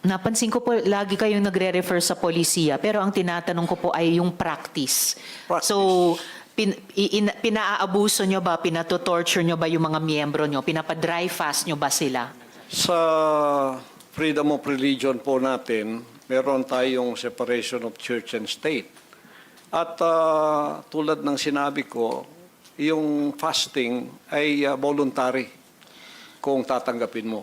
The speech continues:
Speaker 2: Hindi po ipinipilit.
Speaker 1: Alright. Kayo ba yung nakaisip nung modus na, ah, piliting magpakasal yung mga miyembro nyo na hindi naman magkarelasyon para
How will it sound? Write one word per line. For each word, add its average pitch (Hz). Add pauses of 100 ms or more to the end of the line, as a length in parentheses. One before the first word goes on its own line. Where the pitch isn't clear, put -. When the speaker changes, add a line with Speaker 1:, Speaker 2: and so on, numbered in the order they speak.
(560)
Speaker 2:
Hindi 139
po 139
ipinipilit. 120 (300)
Speaker 1:
Alright. 139 (420)
Kayo 254
ba 269
yung 285
nakaisip 214
nung 185
modus 165
na, 151 (440)
ah, 151
piliting 208
magpakasal 180
yung 175
mga 160
miyembro 156
nyo 151
na 143 (280)
hindi 208
naman 196
magkarelasyon 151
para 170